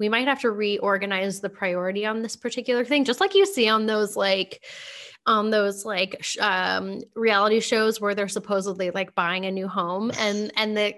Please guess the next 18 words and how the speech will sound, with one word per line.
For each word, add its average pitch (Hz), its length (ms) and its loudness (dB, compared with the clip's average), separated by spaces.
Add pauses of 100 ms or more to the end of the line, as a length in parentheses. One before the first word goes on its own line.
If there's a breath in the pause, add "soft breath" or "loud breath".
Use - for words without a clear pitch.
and 214 160 0
the 208 60 -2
client 202 340 0
goes, 202 220 0
"I 208 80 0
want 185 180 -2
this, 392 320 4
this, 311 240 0
this, 240 220 -2
and 214 100 -2
this 196 160 -4
for 185 140 -8
this 226 240 -4
price." 180 400 -4
And 196 100 -8
the 196 80 -8
realtor 202 300 -6
goes, 208 160 -2